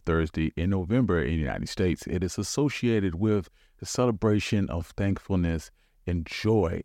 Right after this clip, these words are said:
And today we're gonna talk about the history of Thanksgiving and how that history affected Black folks.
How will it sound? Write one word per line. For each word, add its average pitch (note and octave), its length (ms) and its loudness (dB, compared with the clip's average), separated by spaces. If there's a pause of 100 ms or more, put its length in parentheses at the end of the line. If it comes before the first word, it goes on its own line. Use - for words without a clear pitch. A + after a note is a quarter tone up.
And F#2 140 0
today C#3+ 340 4
we're A2 140 0
gonna G#2 100 2
talk G2+ 240 0
about F2 320 0 (220)
the F#2+ 80 -10
history C#3 480 0
of E2+ 80 2
Thanksgiving D#2+ 680 -2 (220)
and D#2+ 160 -6
how B2 440 2
that G2+ 240 0
history F2+ 580 -2 (240)
affected F2 580 -2
Black D2+ 320 -4
folks. - 460 -10